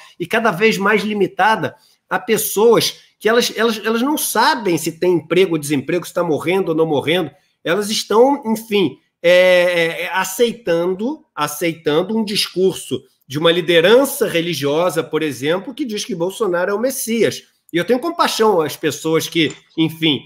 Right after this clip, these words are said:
se entregam, ah, entregam a sua confiança num nível tão grande a alguém. Então, a esses eu tenho compaixão. As lideranças religiosas são meus adversários. São meus adversários.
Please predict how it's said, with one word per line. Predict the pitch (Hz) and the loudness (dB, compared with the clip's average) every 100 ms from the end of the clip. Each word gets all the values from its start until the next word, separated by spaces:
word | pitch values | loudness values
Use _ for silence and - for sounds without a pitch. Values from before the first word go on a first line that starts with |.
| _ _ | _ _
se | - 214 | -6 -2
entregam, | 196 - 196 226 240 160 135 107 - | -2 -2 0 2 2 0 -2 -4 -6
ah, | 143 143 156 | -2 0 0
entregam | 170 165 214 233 220 | -2 -2 -2 2 0
a | |
sua | - 196 | 0 -4
confiança | 185 180 - 170 226 233 180 | -4 -6 -4 0 2 0 -2
num | 175 | -2
nível | 196 190 190 | -2 -4 -2
tão | 269 285 | 0 0
grande | 190 196 202 160 | 2 0 0 0
a | 160 | 0
alguém. | 135 143 220 160 - _ | 0 0 0 0 -4 _
Então, | - 180 | -4 -2
a | 165 160 | 0 2
esses | 202 240 254 | 2 0 -2
eu | 269 | -2
tenho | 277 | -4
compaixão. | 269 269 294 262 - 156 156 | -4 -2 -2 -2 0 0 0
As | 131 | -8
lideranças | 156 156 147 180 - | -8 -6 -4 -4 -4
religiosas | 160 160 127 165 202 127 110 - _ _ | -6 -6 -2 0 0 -2 -8 -14 _ _
são | 131 | -8
meus | 151 165 | -6 -4
adversários. | 156 156 175 - 127 98 - - - _ _ _ _ | -6 -6 -8 -6 -6 -6 -12 -20 -20 _ _ _ _
São | - | -8
meus | 127 214 | 0 0
adversários. | 156 123 113 - 98 - - | 0 -4 -10 -10 -12 -14 -20